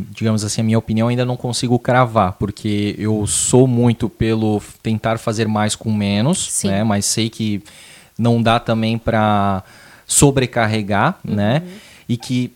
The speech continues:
Speaker 1: e esses ponto, esse teu ponto de vista, eu acho que realmente é importante. Eu acho que é, é mais, ah,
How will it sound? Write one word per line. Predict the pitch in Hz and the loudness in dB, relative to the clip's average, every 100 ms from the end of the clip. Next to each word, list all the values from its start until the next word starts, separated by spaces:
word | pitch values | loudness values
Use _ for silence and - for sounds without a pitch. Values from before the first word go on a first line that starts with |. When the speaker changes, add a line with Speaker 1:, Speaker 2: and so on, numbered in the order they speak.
| _ | _
Speaker 1:
e | 117 117 | -2 2
esses | 135 131 | 2 -2
ponto, | - 123 123 120 | -2 -2 -2 -6
esse | 110 113 110 | -4 -4 -6
teu | - 110 | -4 -4
ponto | 113 113 113 | -2 -4 -4
de | 104 | -6
vista, | 110 113 117 | -6 -4 -4
eu | |
acho | 117 | -4
que | - 113 113 110 104 | -6 -6 -4 -4 -2
realmente | 113 110 117 - | -2 -2 -4 -4
é | |
importante. | 117 - 113 123 117 | -4 -4 -4 -4 -2
Eu | 104 | -4
acho | 104 | -4
que | - 104 | -4 -2
é, | 101 110 | -2 -2
é | |
mais, | 107 107 113 120 117 107 104 - - - - - _ | -2 0 0 0 -2 -2 -2 -4 -8 -20 -20 -20 _
ah, | - 101 101 101 101 98 98 | -6 -2 -2 -2 -2 -2 -4